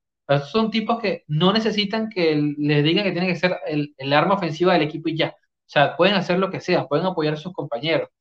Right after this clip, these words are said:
Carecen de ese ego típico de las estrellas y están allí para generar juego, Y tú ves lo que hace Michael Bridges, lo que ha hecho Cameron Johnson este año, o sea, el salto de calidad que ha dado,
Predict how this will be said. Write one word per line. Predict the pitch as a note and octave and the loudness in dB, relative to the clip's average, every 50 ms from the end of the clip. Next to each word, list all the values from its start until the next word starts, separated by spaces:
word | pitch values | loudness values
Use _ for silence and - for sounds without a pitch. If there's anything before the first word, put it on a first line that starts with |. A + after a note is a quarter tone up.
| _ _ _ _ _ _ _ _ _ _ _ _ _ - | _ _ _ _ _ _ _ _ _ _ _ _ _ 0
Carecen | E3 D#3+ D#3 E3+ F3 F3+ F3+ A#3+ A3+ A3 | 2 4 6 6 6 6 4 0 -2 2
de | G#3 G3+ | 2 2
ese | F#3+ G3 - G#3 G3+ G3+ G3+ | 2 2 2 4 4 6 6
ego | G3+ G3+ G3 | 4 4 2
típico | G3+ G#3 G3+ G3 A3 G#3+ G#3 G3 | 0 -2 -2 -2 -2 0 2 4
de | F3+ E3+ | 4 4
las | D3+ D3 D3+ | 4 2 0
estrellas | - - F3+ F#3+ F#3+ G3 G3 | 0 2 4 4 4 4 2
y | G3 E3 | 0 0
están | D3 D3+ E3 D#3+ F3 | 0 0 -2 -2 0
allí | F3+ F3+ F#3+ G#3+ A3+ A3+ - _ _ _ _ _ _ _ _ _ - | 0 0 2 0 0 -2 -6 _ _ _ _ _ _ _ _ _ 2
para | E3 D#3 D#3 D3+ | 4 4 4 4
generar | D3+ D#3 D3 C#3+ D3 D#3+ E3 D3+ | 4 4 4 6 6 6 4 4
juego, | E3+ D3+ C#3+ D3 E3+ F3 F3+ - _ _ - | 4 4 4 4 2 -2 -4 -8 _ _ -12
Y | - C#3 C3+ C3 B2 A#2+ A#2+ A#2+ A#2 | -8 -8 -8 -6 -8 -8 -10 -10 -10
tú | - C#3 C#3+ | -6 0 2
ves | E3 E3+ F3+ | 4 4 4
lo | F#3 F#3 F3+ | 4 2 2
que | F3+ D3+ | 2 0
hace | D3+ D3 E3+ E3+ D#3+ D3+ D3 C3 B2+ | 0 2 2 0 2 2 0 -2 -4
Michael | C#3 C#3+ - - A#2+ A#2+ | -8 -8 -4 -4 -2 0
Bridges, | D3 D3+ C#3+ D3 - - | 0 0 0 -2 -4 -6
lo | C#3 C3+ | -6 -4
que | - C#3 | -2 0
ha | D3 E3+ F#3+ G#3+ | 0 2 2 0
hecho | A3 G#3+ B3 A#3+ | 0 -2 -4 -4
Cameron | A#3+ A3 G#3 G#3+ A3+ A#3+ A3 F#3+ E3+ | -2 0 0 0 2 0 0 0 0
Johnson | D#3+ E3 E3+ E3 G3+ F#3+ | -2 -2 -2 -2 -4 -6
este | F3+ F3+ - E3+ | -6 -4 -2 -2
año, | C3+ A#2 A2+ _ _ | -2 -2 -6 _ _
o | |
sea, | _ - G2+ | _ -12 -12
el | A#2 A2+ | -12 -10
salto | - - D3+ D3+ D#3 D3+ G#3+ G#3+ A3 A3 - _ - | -2 0 2 2 2 0 -2 -2 -2 -4 -8 _ -6
de | D#3 D3+ | -6 -4
calidad | D3 C#3+ C3 B2+ B2+ B2+ C3+ C3+ | -2 -2 -2 -2 -2 -2 -2 0
que | F3+ | 2
ha | E3 D3 | 2 4
dado, | C#3+ C#3 C#3 D3+ E3+ F#3 F3+ | 4 6 6 4 2 0 -4